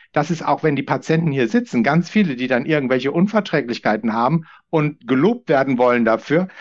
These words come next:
dass sie sich total gesund ernähren, große Salatteller essen und viel Vollkorn und Schwarzbrot essen. Ja, aber Herr Meinhold, also ich hab nur so einen Blähbauch und, äh,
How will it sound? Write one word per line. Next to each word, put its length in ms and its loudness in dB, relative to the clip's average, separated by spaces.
dass 180 0
sie 80 4
sich 240 -4
total 360 0
gesund 340 0
ernähren, 520 2
große 340 0
Salatteller 840 2
essen 300 0
und 140 0
viel 220 0
Vollkorn 480 0
und 140 -2
Schwarzbrot 640 0
essen. 600 2
Ja, 280 2
aber 200 4
Herr 220 2
Meinhold, 520 4
also 340 2
ich 180 2
hab 160 2
nur 220 4
so 100 2
einen 160 4
Blähbauch 800 4
und, 400 4
äh, 340 2